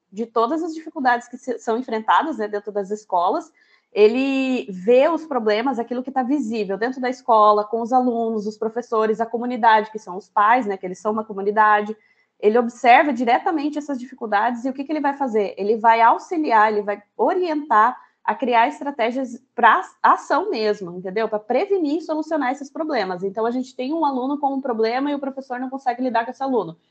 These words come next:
O psicólogo vai lá, vai conversar com essa criança, vai conversar com esses pais, vai ver o que que tá acontecendo, vai orientar esses professores a como lidar com esses comportamentos, por exemplo, em sala de aula, um aluno com T D A H.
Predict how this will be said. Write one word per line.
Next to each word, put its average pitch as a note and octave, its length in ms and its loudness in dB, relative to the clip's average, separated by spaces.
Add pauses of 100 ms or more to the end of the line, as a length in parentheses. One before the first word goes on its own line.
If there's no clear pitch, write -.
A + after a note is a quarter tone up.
(560)
O F#3+ 260 4
psicólogo A3 540 4
vai A3 240 4
lá, F#3+ 320 2 (420)
vai G3 400 4
conversar C4 400 0
com A3 80 -10
essa A3 140 -8
criança, F#3+ 500 -4
vai F#3 220 -2
conversar A3+ 400 -2
com G#3+ 80 -6
esses G#3+ 200 -10
pais, F#3+ 460 4
vai F#3+ 180 0
ver A3 120 -2
o A3 40 -2
que A#3 140 -6
que B3+ 100 -10
tá B3+ 100 -4
acontecendo, G#3 720 -4
vai G#3+ 260 2
orientar A#3+ 580 -2
esses C#4 220 -8
professores A3+ 600 -4
a G#3+ 80 -2
como D#4 360 0
lidar B3+ 420 2
com B3 80 -6
esses A#3 200 -14
comportamentos, G#3+ 840 -4
por F#3+ 120 -12
exemplo, G3 440 -6
em F#3+ 80 -6
sala F#3+ 260 -2
de G3 140 0
aula, F3+ 260 6
um F3 80 -4
aluno A3 240 -2
com A#3+ 140 -8
T A#3 100 -4
D A3 80 0
A A#3 100 8
H. A3 380 4